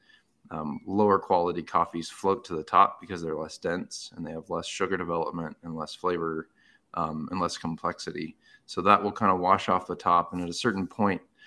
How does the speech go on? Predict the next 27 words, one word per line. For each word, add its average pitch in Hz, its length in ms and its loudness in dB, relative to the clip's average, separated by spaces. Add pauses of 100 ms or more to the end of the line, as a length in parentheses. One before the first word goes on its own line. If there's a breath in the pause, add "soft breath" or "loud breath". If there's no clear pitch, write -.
(320 loud breath)
um, 80 400 -4
the 90 80 -10
quality 95 460 6
that 87 120 -4
we're 82 140 -4
looking 92 280 -8
for 80 300 -2
is 80 140 -8
kinda 82 240 -6
sunk 87 320 -4
to - 100 -8
the 82 120 -4
bottom. 80 500 -4 (480 soft breath)
Uh, 80 40 -8
but 90 140 -6
all 104 140 6
that 101 180 4
sticky 92 320 -4
stuff 85 320 -6
will - 80 -16
be 82 140 -6
washed 82 400 -2
off 78 280 -2
from 80 220 -8
there. 85 320 -4 (480 soft breath)
And 98 160 -2
then 95 480 0